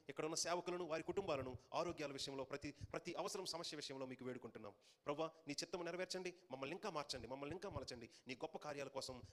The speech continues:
మమ్మల్ని మార్చుకొని, నీ గొప్ప కార్యాలు ఈ కుటుంబంలోను, ఈ పరిచర్యలోను, ఈ స్థలంలో ఉన్న ప్రతి ఒక్క జీవితంలోనూ మీరు జరిగించి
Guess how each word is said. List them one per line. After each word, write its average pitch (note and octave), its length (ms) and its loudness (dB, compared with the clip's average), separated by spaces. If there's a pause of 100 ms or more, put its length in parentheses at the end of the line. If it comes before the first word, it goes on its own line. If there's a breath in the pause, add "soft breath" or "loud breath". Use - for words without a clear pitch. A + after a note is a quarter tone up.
మమ్మల్ని C3 260 0
మార్చుకొని, C#3 520 -2 (160 loud breath)
నీ A#2+ 60 -6
గొప్ప - 240 0
కార్యాలు B2+ 340 -2
ఈ A#2+ 140 -6
కుటుంబంలోను, D#3+ 640 -2 (240 loud breath)
ఈ B2+ 60 -2
పరిచర్యలోను, E3+ 640 0 (140)
ఈ C3 40 -4
స్థలంలో F3+ 340 2
ఉన్న F3 140 -2
ప్రతి E3+ 240 -4
ఒక్క F3+ 180 -4
జీవితంలోనూ F#3+ 540 0
మీరు C3 140 -4
జరిగించి C3+ 480 -6